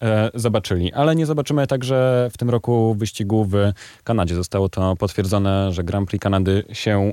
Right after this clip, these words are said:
e, nie odbędzie i potencjalnie w zamian może się pojawić Grand Prix Turcji.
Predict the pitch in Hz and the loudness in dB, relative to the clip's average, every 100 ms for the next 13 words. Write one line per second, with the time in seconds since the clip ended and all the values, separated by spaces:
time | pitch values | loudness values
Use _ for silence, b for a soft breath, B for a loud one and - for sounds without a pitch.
0 | - 110 104 104 127 165 123 123 120 147 | -2 0 2 2 2 0 0 0 0 -2
1 | - B B 151 156 147 117 120 120 110 | -4 B B -6 -2 0 0 2 2 2
2 | 104 104 101 98 101 - 101 98 92 85 | 2 2 2 2 0 -2 -4 0 0 0
3 | 95 92 90 127 101 - - | 0 0 0 -2 -2 -6 -8